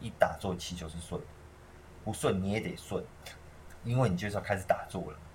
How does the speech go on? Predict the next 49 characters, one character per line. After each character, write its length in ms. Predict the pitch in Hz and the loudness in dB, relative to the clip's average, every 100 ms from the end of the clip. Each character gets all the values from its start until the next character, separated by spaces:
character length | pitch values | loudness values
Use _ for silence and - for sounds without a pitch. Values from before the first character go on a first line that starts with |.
| - | -6
你 120 | 87 | -4
就 100 | 110 | -4
一 240 | - 87 | -6 -6
定 80 | 95 | 0
要 160 | 110 101 | 2 2
顺 260 | - 98 | 2 -2
了， 80 | 73 - - - - - - - - - - | -2 -10 -18 -18 -18 -18 -18 -18 -18 -16 -6
你 80 | - | -4
不 80 | 113 | -2
可 140 | - | 0
能 80 | 85 | -2
不 100 | - | -2
顺。 240 | - 98 - - - - - - - - - - - - - - - - - | -4 -2 -2 -12 -18 -18 -18 -18 -18 -18 -18 -18 -18 -18 -18 -16 -16 -16 -10
所 100 | - | 0
以 80 | 110 | 2
前 220 | - 101 | 2 2
面 160 | 123 104 | 4 4
的 80 | 92 | 2
状 220 | 104 98 | 2 4
态 120 | 98 | 2
其 160 | 87 87 | 2 -4
实 140 | 85 80 | -4 -6
是， 160 | 78 80 | -8 -10
是 160 | 80 - - | -10 -12 -6
没 80 | 85 | 0
有 80 | 85 | 0
什 80 | - | -2
么 80 | - | -6
太， 60 | 80 | -8
然 340 | - - - | -8 -16 -2
后 80 | 92 | 0
我 80 | 95 | 2
们 120 | 95 | 2
可 80 | 104 | 0
以 60 | |
说， 180 | 101 101 - | 2 2 6
好， 220 | 78 78 | 6 6
调 100 | 87 85 | 2 0
息， 100 | 82 | 0
调 100 | 85 | -2
息， 160 | 80 | -2
我 160 | 78 90 | -2 -2
只 120 | 85 | 0
为 180 | 92 87 | 2 0
吸 160 | - | -2
法 140 | 90 82 | 0 0
画 200 | 87 78 | 4 2
法， 140 | - - 82 | 2 -4 -6
OK。 340 | 80 - 71 | -8 -8 -8